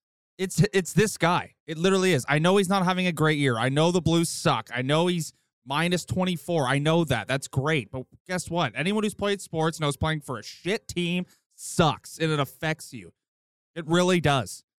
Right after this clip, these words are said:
And the, I get it. They gave up a lot of draft picks and a lot, and the situation they're in right now is because of, because they've traded away draft picks and they haven't drafted that well. But at the same time, if,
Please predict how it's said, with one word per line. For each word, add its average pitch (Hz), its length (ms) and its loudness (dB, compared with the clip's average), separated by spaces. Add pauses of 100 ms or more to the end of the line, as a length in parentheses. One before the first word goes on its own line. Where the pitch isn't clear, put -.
(340)
And 160 240 -4
the, 190 180 -2
I 185 120 2
get 190 260 0
it. 110 220 -8
They 165 180 -2
gave 196 220 2
up 208 120 0
a 202 40 0
lot 196 160 2
of 190 80 0
draft 170 320 0
picks 139 260 0
and 151 80 0
a 151 40 0
lot, 160 220 -2
and 180 220 -2 (480)
the 170 60 -12
situation 226 640 0
they're 196 160 2
in 190 120 0
right 175 180 2
now 151 200 2
is 180 80 0
because 202 680 -2 (520)
of, 208 100 -10 (120)
because 208 280 -2
they've 233 140 0
traded 247 400 0
away 151 220 0
draft 127 320 -2
picks 139 180 0
and 170 80 -6
they 170 60 -2
haven't 190 420 -2
drafted 156 400 -2
that 135 220 0
well. 117 220 -2
But 160 180 -2
at 180 120 -4
the 208 80 -10
same 247 260 -4
time, 175 440 -2 (1000)
if, 180 220 -8